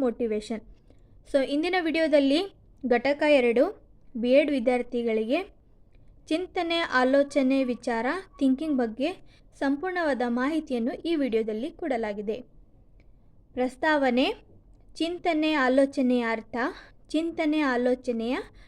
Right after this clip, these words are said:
ವ್ಯಾಖ್ಯೆಗಳು, ಚಿಂತನೆ, ಆಲೋಚನೆಯ ಪರಿಕಲ್ಪನೆ, ಚಿಂತನೆ, ಆಲೋಚನೆಯ ಲಕ್ಷಣಗಳು,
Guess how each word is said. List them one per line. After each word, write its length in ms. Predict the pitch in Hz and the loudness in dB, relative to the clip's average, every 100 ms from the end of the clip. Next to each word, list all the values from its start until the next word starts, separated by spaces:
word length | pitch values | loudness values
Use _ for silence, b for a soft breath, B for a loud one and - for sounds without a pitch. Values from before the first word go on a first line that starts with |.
| b 254 | b -4
ವ್ಯಾಖ್ಯೆಗಳು, 600 | 240 240 262 226 220 349 508 - - - - - - - - - - - - - - - - - - - - - - - - - | -2 0 0 2 4 2 0 -8 -20 -16 -16 -16 -18 -20 -20 -20 -20 -20 -20 -20 -20 -20 -20 -20 -20 -20 -20 -20 -20 -20 -20 -10
ಚಿಂತನೆ, 520 | 330 349 349 339 330 339 277 | -6 -6 -4 -4 -2 -2 0
ಆಲೋಚನೆಯ 680 | 262 277 277 285 254 254 247 403 - - - - - | 2 2 2 0 0 0 0 -2 -6 -20 -20 -14 -2
ಪರಿಕಲ್ಪನೆ, 800 | 262 262 254 233 226 220 233 381 480 - - - - - - - | 0 0 0 -2 -2 -4 -2 -4 -6 -14 -20 -20 -20 -20 -20 -4
ಚಿಂತನೆ, 480 | 311 339 349 330 339 - | -4 -2 -4 -2 -2 -2
ಆಲೋಚನೆಯ 580 | 269 269 262 269 254 254 254 | 0 2 0 0 2 2 0
ಲಕ್ಷಣಗಳು, 840 | 233 226 - 254 233 214 220 | -2 -2 -2 0 0 -2 2